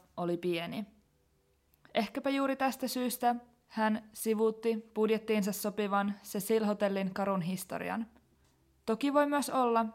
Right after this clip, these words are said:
että hän oli utelias näkemään pahamaineisen hotellin omin silmin, tai vaihtoehtoisesti, ettei hän ollut tietoinen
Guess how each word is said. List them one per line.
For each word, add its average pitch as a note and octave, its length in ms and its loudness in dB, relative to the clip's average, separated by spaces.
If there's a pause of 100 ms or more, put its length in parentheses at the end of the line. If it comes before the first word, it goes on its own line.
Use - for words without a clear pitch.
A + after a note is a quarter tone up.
(260)
että A3 260 -2
hän G#3 200 2
oli G3 180 2
utelias A3+ 540 0
näkemään A3+ 720 0
pahamaineisen G3+ 680 0
hotellin G3 480 -2
omin G3 260 0
silmin, F#3+ 580 -4 (600)
tai C4+ 340 2
vaihtoehtoisesti, G#3 1300 0 (320)
ettei G#3 320 -2
hän G3+ 180 2
ollut G3 260 -2
tietoinen F#3 680 0